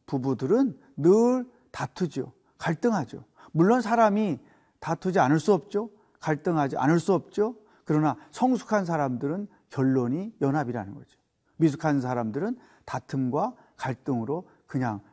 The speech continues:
멈춰버리는 것이죠. 오늘 우리에게 주시는 첫 번째 말씀입니다. 내 삶에서 갈등이 더 큰가, 연합이 더 큰가? 우리 가정은 갈등하는 가정인가, 연합하는 가정인가?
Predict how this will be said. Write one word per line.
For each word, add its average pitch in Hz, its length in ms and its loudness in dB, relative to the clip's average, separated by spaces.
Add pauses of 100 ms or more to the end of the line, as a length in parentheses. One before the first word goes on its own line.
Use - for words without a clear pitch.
멈춰버리는 113 720 -6
것이죠. - 300 -20 (1200)
오늘 131 180 0
우리에게 123 300 2
주시는 147 420 -6 (220)
첫 160 180 -6
번째 123 340 -4
말씀입니다. 104 800 -10 (540)
내 135 220 0
삶에서 123 680 -6 (800)
갈등이 165 540 0
더 151 180 -2
큰가, 151 460 -4
연합이 156 360 2
더 156 120 -2
큰가? - 300 -18 (280)
우리 160 200 6
가정은 147 580 2
갈등하는 190 500 0
가정인가, 160 720 0 (240)
연합하는 127 540 -2
가정인가? 101 520 -14